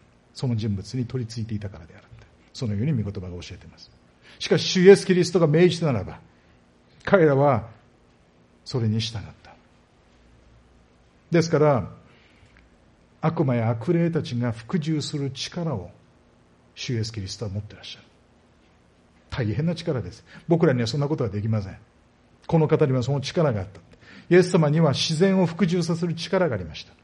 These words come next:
イエス様が命じると、嵐も風も止んだって。皆さんノートには、ル-、ルカの福音書の八章の二十二節から二十五節の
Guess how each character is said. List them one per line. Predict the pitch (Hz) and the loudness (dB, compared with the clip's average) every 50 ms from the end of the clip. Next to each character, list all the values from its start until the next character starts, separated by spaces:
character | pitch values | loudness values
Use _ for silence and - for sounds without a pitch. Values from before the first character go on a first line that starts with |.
| _ _ _ _ _ _ _ _ _ _ _ _ _ _ _ _ _ _ _ _ _ _ - - _ _ _ _ _ _ _ _ - - - - _ _ _ _ _ _ _ _ _ _ _ _ _ _ _ _ _ | _ _ _ _ _ _ _ _ _ _ _ _ _ _ _ _ _ _ _ _ _ _ -20 -20 _ _ _ _ _ _ _ _ -20 -20 -20 -20 _ _ _ _ _ _ _ _ _ _ _ _ _ _ _ _ _
イ | - | 0
エ | 147 143 | 0 2
ス | - | 2
様 | 160 135 127 | 0 0 2
が | 123 | 0
命 | 120 127 135 143 143 | 0 0 0 0 0
じ | 123 147 | -2 -4
る | 139 139 | -4 -4
と、 | 135 - 160 156 143 117 110 101 104 104 - - _ _ _ _ _ _ _ _ _ | -2 2 2 4 4 2 0 -2 -6 -10 -16 -20 _ _ _ _ _ _ _ _ _
嵐 | - 139 135 135 123 - - 107 | -4 -2 0 0 0 -2 -4 -6
も | 98 90 85 - - _ _ _ _ _ _ _ _ | -6 -8 -10 -14 -20 _ _ _ _ _ _ _ _
風 | - - 117 117 127 151 | -10 -6 -4 -2 0 0
も | 147 147 135 | 0 0 0
止 | 120 113 113 | 0 0 0
ん | 117 117 | -2 -2
だ | 107 101 | -4 -6
っ | |
て。 | - - - - _ _ _ _ _ _ _ _ _ _ _ _ _ _ _ _ _ _ _ _ _ _ _ _ - - - _ _ _ _ _ _ _ _ _ _ _ _ | -8 -12 -20 -20 _ _ _ _ _ _ _ _ _ _ _ _ _ _ _ _ _ _ _ _ _ _ _ _ -20 -20 -20 _ _ _ _ _ _ _ _ _ _ _ _
皆 | 139 135 117 | -4 -4 -2
さ | 110 117 | -2 -2
ん | 107 117 | -2 -2
ノ | 131 120 | -4 -4
ー | |
ト | 107 117 | -4 -4
に | 110 | -4
は、 | 104 107 90 135 127 - - - | -4 -4 -4 -6 -8 -8 -6 -4
ル-、 | 139 147 147 - 151 | -4 -4 -4 -4 -6
ル | 139 127 | -4 -2
カ | 139 117 | -2 -4
の | 104 | -4
福 | - - 131 | -4 -4 -6
音 | 113 | -4
書 | 110 127 | -4 -4
の | 117 | -4
八 | 113 110 143 | -4 -4 -4
章 | 131 - - 127 117 | -6 -6 -6 -4 -2
の | 110 113 | -2 0
二 | 131 143 | 0 0
十 | 117 117 117 | -2 -2 -2
二 | 127 135 | -2 -4
節 | 127 135 120 - - | -4 -6 -8 -8 -8
か | 120 | -6
ら | 113 | -4
二 | 123 139 135 | -4 -4 -4
十 | 117 123 123 | -4 -6 -4
五 | 117 139 135 | -4 -4 -6
節 | 143 139 110 117 | -6 -6 -6 -4
の | 113 120 117 110 | -4 -4 -4 -6